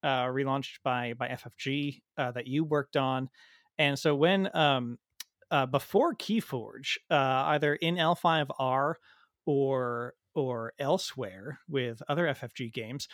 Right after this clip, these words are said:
what were some of the most valuable experiences that you had gathered by the time you transitioned, uh, uh, over to Keyforge? And I know you were working on some L five R stuff, uh, uh, in parallel there. But what were some of the most valuable experiences that you've held on to,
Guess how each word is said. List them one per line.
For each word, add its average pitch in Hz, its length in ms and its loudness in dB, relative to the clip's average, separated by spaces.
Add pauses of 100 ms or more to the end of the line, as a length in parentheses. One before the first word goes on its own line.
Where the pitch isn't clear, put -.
(120)
what 208 140 6
were 294 80 4
some 226 200 4
of 208 80 2
the 196 80 2
most 185 220 2
valuable 147 680 4
experiences 135 1080 0
that 139 200 4
you 131 200 -4
had 123 220 -8
gathered 139 420 2
by 165 160 8
the 143 100 0
time 156 380 0
you 123 100 -4
transitioned, 127 580 -4 (460)
uh, 123 300 -2 (500)
uh, 123 260 -2
over 156 240 8
to 135 140 -10
Keyforge? 135 640 -2
And 127 80 -2
I - 20 -4
know 127 120 -2
you 123 120 -2
were 117 100 -6
working 123 280 -6
on 117 100 -8
some 127 200 -4
L 123 140 -4
five 113 240 -8
R 117 160 -4
stuff, - 520 -10 (120)
uh, 113 220 -12 (760)
uh, 113 200 -8
in 127 160 -8
parallel 120 480 -4
there. 135 220 4
But 135 120 0
what 214 140 0
were 220 80 2
some 185 160 2
of 170 40 0
the 170 60 4
most 151 160 -2
valuable 135 720 2
experiences 120 800 -4
that 123 140 -6
you've 120 160 -8
held 117 220 -6
on 110 220 -6
to, 113 220 -10